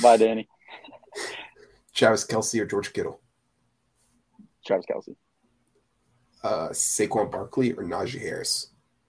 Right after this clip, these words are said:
Speaker 1: Najee Harris.
Speaker 2: Michael Pittman or T Higgins?
Speaker 1: T Higgins.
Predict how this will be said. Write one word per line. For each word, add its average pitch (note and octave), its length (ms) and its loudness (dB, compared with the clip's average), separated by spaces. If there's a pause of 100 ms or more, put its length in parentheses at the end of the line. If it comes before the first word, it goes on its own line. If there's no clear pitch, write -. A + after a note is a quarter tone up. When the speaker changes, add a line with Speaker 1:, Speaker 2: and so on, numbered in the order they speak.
(280)
Speaker 1:
Najee G2+ 260 0
Harris. F#2 200 -4 (1400)
Speaker 2:
Michael A2 240 0
Pittman A#2+ 420 4
or - 60 -4
T - 180 -6
Higgins? - 480 -8 (1040)
Speaker 1:
T A2+ 140 -4
Higgins. F#2 260 -4